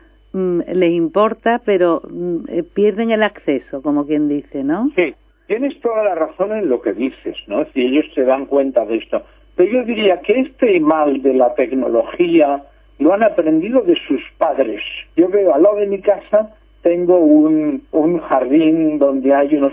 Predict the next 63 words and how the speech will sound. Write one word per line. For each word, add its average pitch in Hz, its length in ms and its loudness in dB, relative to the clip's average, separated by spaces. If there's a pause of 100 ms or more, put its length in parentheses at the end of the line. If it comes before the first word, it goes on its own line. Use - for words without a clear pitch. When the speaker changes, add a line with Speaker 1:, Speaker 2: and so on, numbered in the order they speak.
Speaker 2:
columpios 160 1120 2
y, 127 360 -6
bueno, 240 280 2
lo 143 100 0
que - 80 -4
me 143 100 2
impresiona 262 400 0
es 208 60 -6
ver 254 140 2
una 277 180 2
madre 220 400 2
con 156 300 2
su 180 120 2
niñito 254 540 0
de 254 140 -4
tres 220 320 -2
años 180 420 2
que 170 80 4
sube 254 240 0
al 240 160 -4
columpio 214 580 0 (240)
y 180 100 2
el 202 100 0
niño 233 340 0
quiere 226 240 0
decir, 208 300 0
"Mamá, 285 540 4
mira 320 260 2
lo 254 160 0
que 220 140 0
hago". 262 340 0 (260)
Y - 60 0
en 139 60 -2
cambio 185 280 0
está 185 200 0
la 160 80 2
mamá 160 360 2
con 143 240 2
su 180 160 2
móvil, 214 540 0 (120)
con 143 200 2
el 143 200 4
Facebook, 185 460 0
con 175 100 2
lo 170 80 0
que - 100 -6
sea, 196 120 4
en 160 100 4
vez 175 120 2
de 180 80 2
hacer 175 100 0
caso 175 240 2
a - 60 -8
su 156 120 0
niñito, 135 480 0
que 135 100 2
es 139 80 0
el, 135 200 0
lo 135 120 0
que 135 140 2
el 147 160 4
niñito 156 440 2
quiere. 113 300 -6